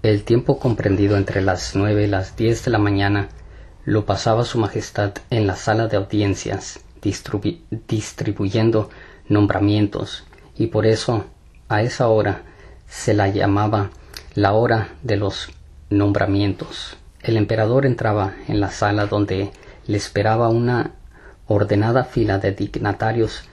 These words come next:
señalados para alguno de ellos, dignatarios que se deshacían en sumisas reverencias. Nuestro señor se sentaba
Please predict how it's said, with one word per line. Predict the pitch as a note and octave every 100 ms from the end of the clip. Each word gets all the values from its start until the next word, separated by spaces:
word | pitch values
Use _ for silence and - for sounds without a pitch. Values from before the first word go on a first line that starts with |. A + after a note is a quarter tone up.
| - -
señalados | - - G#2+ G#2 G2 A2 A2+ -
para | A2 G#2 G2 F#2+ - - -
alguno | A2 G#2 G#2 B2 B2+
de | A2+ G2
ellos, | G2+ G#2 - - - - - - - -
dignatarios | A2 A2 G#2 A2+ A#2 -
que | -
se | G2+ G#2+ G2+ F#2+ - - - - - - -
deshacían | - A2 G#2+ - G2+ - C3 A#2+ G#2 - - - - - - -
en | A2 G#2 G2+ G2+ - -
sumisas | - - G#2 A#2 B2+ B2 A2 - -
reverencias. | G#2+ G#2 G#2 G#2 G2+ - G2 F#2+ - - - - - - -
Nuestro | A#2+ B2+ - A2
señor | B2 A#2+ B2
se | - A#2+
sentaba | G#2+ G2+ G#2 A2 A2